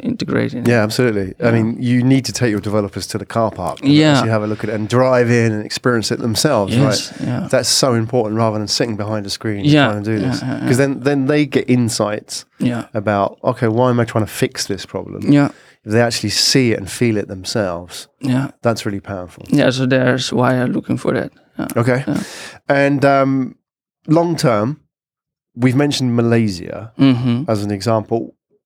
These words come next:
Speaker 2: Singapore is obviously your base.
Speaker 1: Yeah.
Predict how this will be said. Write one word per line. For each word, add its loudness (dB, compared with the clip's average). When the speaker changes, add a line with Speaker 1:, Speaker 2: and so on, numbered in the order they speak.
Speaker 2:
Singapore 2
is 0
obviously 0
your 2
base. -4
Speaker 1:
Yeah. 2